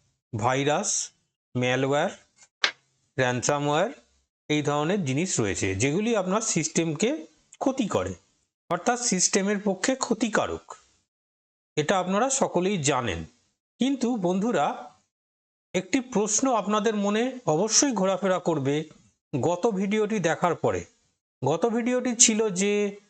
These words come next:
ভাইরাস প্রোটেকশনের জন্য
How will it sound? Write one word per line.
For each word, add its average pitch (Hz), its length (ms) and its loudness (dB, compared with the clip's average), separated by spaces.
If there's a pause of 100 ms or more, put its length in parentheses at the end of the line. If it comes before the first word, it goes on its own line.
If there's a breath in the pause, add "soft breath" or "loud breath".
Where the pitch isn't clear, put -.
(320)
ভাইরাস 202 440 0 (960)
প্রোটেকশনের 220 600 0 (100)
জন্য 185 240 0